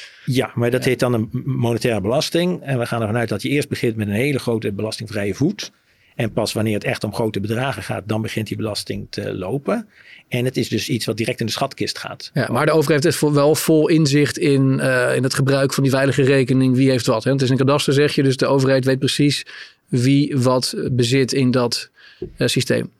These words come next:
Speaker 1: Ja, dus e-, eigenlijk de, de
Speaker 2: Als
Speaker 1: hele
Speaker 2: de overheid gehackt wordt, is het een enorme honingpot die, eh, mogelijk op straat kan komen te liggen.
Speaker 1: Ja, maar ja, je kan hetzelfde doen, eh, als wat men nu van plan is met C B D C, dat dat dan, eh,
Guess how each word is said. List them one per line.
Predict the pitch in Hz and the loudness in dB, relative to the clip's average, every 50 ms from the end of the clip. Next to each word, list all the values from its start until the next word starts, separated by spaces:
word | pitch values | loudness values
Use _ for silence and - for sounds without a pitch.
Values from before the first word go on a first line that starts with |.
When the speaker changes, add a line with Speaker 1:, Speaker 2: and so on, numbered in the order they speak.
| _ - | _ -4
Speaker 1:
Ja, | - 180 127 107 98 | 0 0 0 0 0
dus | 113 123 113 - | 0 0 0 0
e-, | - 147 139 | -2 -2 -2
eigenlijk | 139 143 139 135 117 110 110 | -2 -2 -2 0 0 0 0
de, | 120 123 | 0 0
de | 117 110 113 110 | 0 0 0 2
Speaker 2:
Als | 131 123 | 2 2
Speaker 1:
hele | 117 120 | 4 4
Speaker 2:
de | 151 | 4
overheid | 139 135 139 131 - | 4 4 4 2 2
gehackt | - 127 139 147 - | 2 0 0 0 2
wordt, | 143 143 151 156 147 - - 131 | 2 4 4 2 2 0 -4 -4
is | 131 | -4
het | 131 - | -2 0
een | 139 135 | 0 2
enorme | 139 143 143 143 131 | 2 4 4 4 4
honingpot | 117 127 139 143 139 127 - - 147 131 127 - - - _ _ _ _ _ _ _ _ _ _ _ | 4 4 4 4 4 2 2 2 2 2 0 -2 -6 -12 _ _ _ _ _ _ _ _ _ _ _
die, | 147 131 127 131 127 123 123 120 | 0 2 2 4 4 4 4 2
eh, | 120 120 123 123 123 127 | 2 2 2 0 2 2
mogelijk | 127 127 131 127 113 123 - | 2 2 2 2 2 0 -2
op | 135 - | -2 -2
straat | - - 131 123 123 | 0 0 0 0 2
kan | 135 123 | 0 0
komen | - 120 120 120 123 | 0 0 0 0 0
te | - 131 | 0 -2
liggen. | 127 123 117 131 139 151 - _ _ _ _ _ _ _ _ _ _ _ | -2 -2 -4 -6 -10 -12 -14 _ _ _ _ _ _ _ _ _ _ _
Speaker 1:
Ja, | - 143 131 135 139 127 110 110 | -2 0 2 2 2 0 0 -2
maar | 113 117 | 0 0
ja, | 120 120 | 0 2
je | 113 110 107 | 2 0 0
kan | 107 117 107 | -2 -2 -4
hetzelfde | 107 - - 117 107 101 107 101 | -2 -2 0 0 0 -2 -2 -2
doen, | 104 113 110 110 107 110 | 0 0 2 2 0 0
eh, | 107 107 107 107 107 107 107 107 110 110 - - | 0 0 2 2 2 0 0 -2 -4 -6 -6 -8
als | 107 95 98 - - - - - _ _ _ _ _ _ _ _ _ _ _ _ _ _ _ _ _ _ _ _ _ 143 143 139 - | -8 -6 -6 -6 -6 -8 -10 -12 _ _ _ _ _ _ _ _ _ _ _ _ _ _ _ _ _ _ _ _ _ -20 -20 -12 -8
wat | - 110 - | -6 -6 -4
men | - 110 107 | -2 -2 -2
nu | 107 101 | -2 -2
van | 107 104 | -4 -4
plan | - - 110 107 107 104 | -2 -2 0 0 0 -2
is | 101 101 - - | -2 -4 -4 -4
met | 107 104 95 - - 113 | -4 -4 -4 -2 -2 -2
C | 101 | 0
B | 101 101 | 0 0
D | 104 101 98 - | -2 -2 -2 -2
C, | - 113 110 120 123 | -2 0 0 0 0
dat | 123 107 104 | -2 -2 -4
dat | - 107 101 | -4 -6 -6
dan, | - 101 101 92 101 104 - | -6 -6 -6 -6 -8 -8 -8
eh, | 117 104 - - | -6 -6 -6 -6